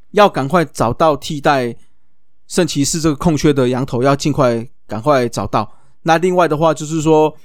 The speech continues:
本土投手也要尽快准备好，因为古林在参加奥运，哎，亚运的情况下，到下半季后半段可能会造成一些问题哦。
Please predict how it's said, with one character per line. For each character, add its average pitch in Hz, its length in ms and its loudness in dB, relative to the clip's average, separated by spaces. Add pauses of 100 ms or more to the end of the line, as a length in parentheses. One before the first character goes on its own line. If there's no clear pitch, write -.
(560)
本 175 160 2
土 165 160 2
投 156 140 4
手 151 220 2
也 113 80 0
要 139 440 2
尽 165 160 0
快 147 160 2
准 120 220 -2
备 131 180 2
好， 104 300 -6
因 143 160 -2
为 151 220 2 (400)
古 143 180 4
林 143 240 0
在 147 560 2
参 160 180 -2
加 160 140 2
奥 156 220 4
运， 139 200 0 (200)
哎， 151 180 0 (100)
亚 131 140 0
运 180 80 2
的 156 100 2
情 135 160 -2
况 147 140 -2
下， 135 240 -2 (1040)
到 160 480 2
下 - 160 0
半 170 140 2
季 151 140 -2
后 147 120 2
半 147 140 0
段 139 180 0
可 131 280 0
能 131 160 -2
会 165 120 2
造 147 140 0
成 135 140 -4
一 - 20 -4
些 139 160 -2
问 135 220 0
题 110 180 -10
哦。 110 100 -10